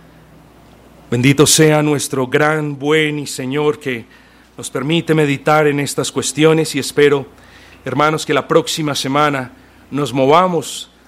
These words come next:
a los versículos subsiguientes considerando las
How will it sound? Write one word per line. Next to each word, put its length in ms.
a 80
los 120
versículos 580
subsiguientes 1040
considerando 960
las 520